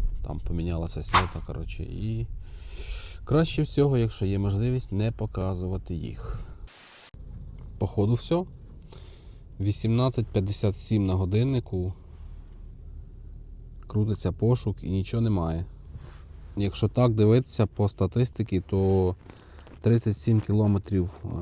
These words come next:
проїхали за дві години і п'ятдесят хвилин. І що ви думаєте у нас по касі? Вчора, вчора було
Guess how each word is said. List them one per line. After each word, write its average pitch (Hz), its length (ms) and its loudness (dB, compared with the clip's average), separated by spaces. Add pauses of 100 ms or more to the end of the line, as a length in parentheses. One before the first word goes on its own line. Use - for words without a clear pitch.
(220)
проїхали 123 680 4
за 110 420 4
дві 107 640 4
години 104 460 4
і 87 60 2
п'ятдесят 95 480 2
хвилин. 78 400 -2 (2500)
І 90 120 -2
що 104 180 0
ви 95 80 2
думаєте 87 480 -2
у - 20 -2
нас 85 180 -2
по - 140 -8
касі? 101 360 0
Вчора, 123 480 2 (1300)
вчора 113 320 2
було 104 640 2